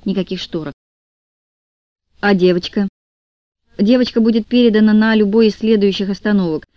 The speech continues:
после того, как они проверят и пересчитают деньги. Я так думаю, что они просто выпустят её из какого-нибудь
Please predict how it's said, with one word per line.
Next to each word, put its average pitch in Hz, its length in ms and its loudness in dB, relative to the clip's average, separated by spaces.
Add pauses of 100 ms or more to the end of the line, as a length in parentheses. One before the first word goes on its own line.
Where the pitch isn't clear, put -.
(240)
после 226 260 -4
того, 220 200 -4
как 214 160 -4
они 208 160 2
проверят 202 420 -2
и - 120 -6
пересчитают 196 640 -4
деньги. 170 380 -4 (1400)
Я 214 160 2
так 202 200 -2
думаю, 196 340 2
что 202 160 -6
они 202 160 0
просто 196 340 -4
выпустят 196 460 -4
её 185 260 -2
из 175 100 -4
какого-нибудь 185 560 -4